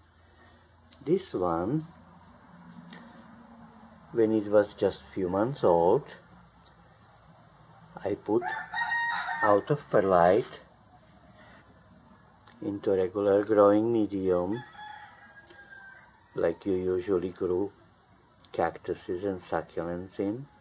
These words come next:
onto sunshine. As you can see, this one is much more thick and much more branchy than this one.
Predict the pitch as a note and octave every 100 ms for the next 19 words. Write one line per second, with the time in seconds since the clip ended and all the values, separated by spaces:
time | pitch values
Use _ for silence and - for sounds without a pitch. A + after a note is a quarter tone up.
0 | - - - - _ _ - - - G#2
1 | F#2+ - D#3 D#3 E3 D#3+ D3+ - D#2+ F#2+
2 | - - - - - _ _ _ - -
3 | - _ _ _ - _ - _ _ _
4 | _ _ - F#2+ G2+ - G#2+ G2+ - A#2+
5 | G#2+ G2+ - F2+ F2 D#2 - E2+ F2+ A#2
6 | - A2 A2 A#2+ B2 B2+ - - - -
7 | - - - G#2 - - - - - -
8 | - - - - - - - - E2+ E2
9 | D#2+ F2 - G#2 G2+ A2 G#2+ F#2+ F2 E2
10 | E2 - F2+ - - - - - F2+ F2+
11 | F2 F2+ E2+ - - - F2